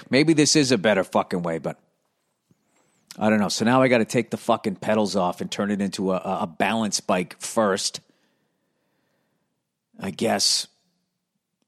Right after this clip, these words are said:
I guess that makes sense. It kinda makes sense. I don't know. I just wanted to ride bikes with her on fucking Christmas. That's what I wanted to do. I didn't wanna have to go out there and worry that she was gonna knock her fucking teeth out. All right.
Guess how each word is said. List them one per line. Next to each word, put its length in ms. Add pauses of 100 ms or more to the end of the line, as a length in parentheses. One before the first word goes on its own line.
(160)
I 60
guess 360
that 180
makes 240
sense. 340
It 100
kinda 300
makes 240
sense. 500 (1000)
I 80
don't 120
know. 300
I 100
just 200
wanted 160
to 80
ride 300
bikes 280
with 140
her 120
on 100
fucking 360
Christmas. 420
That's 220
what 100
I 60
wanted 240
to 80
do. 260
I 60
didn't 140
wanna 160
have 120
to 80
go 160
out 140
there 160
and 140
worry 160
that 120
she 100
was 60
gonna 180
knock 200
her 80
fucking 380
teeth 280
out. 200 (2000)
All 380
right. 260